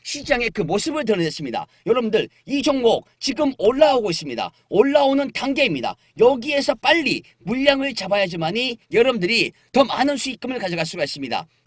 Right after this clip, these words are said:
일억이든 이억이든 여러분들 여기에 올인하면 강력한 수익금 십억,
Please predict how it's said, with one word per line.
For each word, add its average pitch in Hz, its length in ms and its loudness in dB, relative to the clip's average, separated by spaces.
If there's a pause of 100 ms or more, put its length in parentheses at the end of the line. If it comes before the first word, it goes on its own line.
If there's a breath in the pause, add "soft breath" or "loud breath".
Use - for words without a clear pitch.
일억이든 233 480 0 (180)
이억이든 233 560 0 (120)
여러분들 226 480 2 (200 soft breath)
여기에 269 680 2
올인하면 180 680 0 (180)
강력한 269 460 -2
수익금 170 460 -6 (120)
십억, 302 460 0